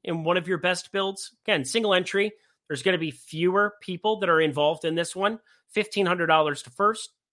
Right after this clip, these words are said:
and an opportunity to play. Again, you can get your starter pack and you can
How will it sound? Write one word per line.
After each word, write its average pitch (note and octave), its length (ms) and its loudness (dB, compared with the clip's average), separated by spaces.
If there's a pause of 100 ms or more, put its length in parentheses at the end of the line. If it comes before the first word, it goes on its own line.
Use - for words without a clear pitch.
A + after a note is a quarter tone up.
(920)
and E3+ 120 -2
an D#3 80 6
opportunity D#3+ 680 2
to C#3 60 -8
play. C3+ 320 0 (280)
Again, D3+ 160 2
you D3+ 120 -6
can F3+ 160 -8
get B3+ 220 -2
your F3 80 -6
starter D3 340 0
pack C#3 240 0
and C3 100 -6
you C3 80 -6
can C#3+ 140 -4